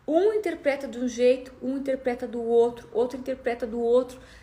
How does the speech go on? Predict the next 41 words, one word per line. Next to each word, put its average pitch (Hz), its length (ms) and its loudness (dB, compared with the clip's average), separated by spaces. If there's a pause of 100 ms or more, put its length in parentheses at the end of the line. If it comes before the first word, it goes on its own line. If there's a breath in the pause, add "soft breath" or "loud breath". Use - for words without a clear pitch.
Se 277 100 -10
você 285 140 -6
tiver 311 180 -6
um 311 80 -4
círculo 359 480 -4
de 277 80 -2
amigos, 277 320 -4
vocês 285 260 -12
vão 285 240 -2
ver 339 400 -4
que - 160 -10
um 294 220 -8
mesmo 370 460 -4
conteúdo 285 480 -6
ele 403 80 0
pode 320 240 0
ser 359 60 -6
interpretado 349 680 -6
por 403 200 -6
milhares 427 760 2
de 339 80 -6
formas 269 400 -2
diferentes. 208 560 -2 (500 loud breath)
Agora, 226 720 6 (1700 loud breath)
quando 302 160 2
a 311 40 -4
gente 302 180 -8
tem 392 180 -4
um - 20 -12
conteúdo 302 380 -2
e 311 60 -2
a - 20 -2
gente 294 160 -8
só 320 80 -4
consegue 311 520 2
ver 226 600 4
ele 214 320 4
por 226 160 -2
uma 214 140 4
única 294 420 2
forma, 254 720 2